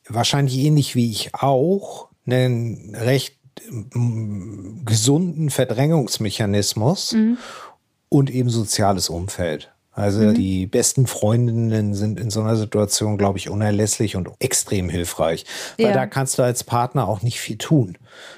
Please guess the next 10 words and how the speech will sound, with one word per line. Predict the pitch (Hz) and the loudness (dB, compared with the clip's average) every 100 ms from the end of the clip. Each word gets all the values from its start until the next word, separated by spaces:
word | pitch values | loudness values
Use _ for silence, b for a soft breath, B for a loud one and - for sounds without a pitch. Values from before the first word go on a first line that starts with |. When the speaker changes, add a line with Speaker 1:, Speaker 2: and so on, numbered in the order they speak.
| B | B
Speaker 1:
Also, | - 113 101 110 110 | -6 0 2 4 2
Speaker 2:
Ja. | |
Speaker 1:
ne, | 95 107 127 143 131 | 0 0 2 2 0
zumal | - 131 127 135 127 | 0 2 4 4 2
wir | 123 107 | 2 2
eben | 127 117 110 | 2 2 0
von | - 104 | -2 0
der | 101 95 90 104 | 2 2 0 -2
situativen | 107 131 190 151 143 131 127 - 143 156 147 143 135 131 113 | 0 2 2 2 4 4 0 -2 0 0 2 4 4 2 0
Umgangsform | 123 175 160 117 - - - 110 95 85 76 | 2 2 2 -2 -4 -4 0 2 2 -2 -6